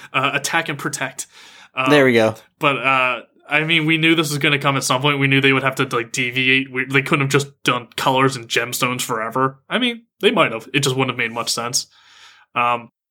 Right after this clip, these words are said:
Speaker 1: but I think it's also because this region, we had Alola, which is based on, like, Hawaii was the last game.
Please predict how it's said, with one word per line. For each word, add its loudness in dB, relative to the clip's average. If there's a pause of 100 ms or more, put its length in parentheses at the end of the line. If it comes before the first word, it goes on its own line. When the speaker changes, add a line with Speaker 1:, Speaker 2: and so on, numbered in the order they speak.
(160)
Speaker 1:
but 2
I 2
think 0
it's 0
also 2
because -2
this -2
region, -2
we 0
had 2
Alola, 4
which 0
is -2
based 0
on, 0
like, -2
Hawaii 0
was 0
the 2
last 0
game. 0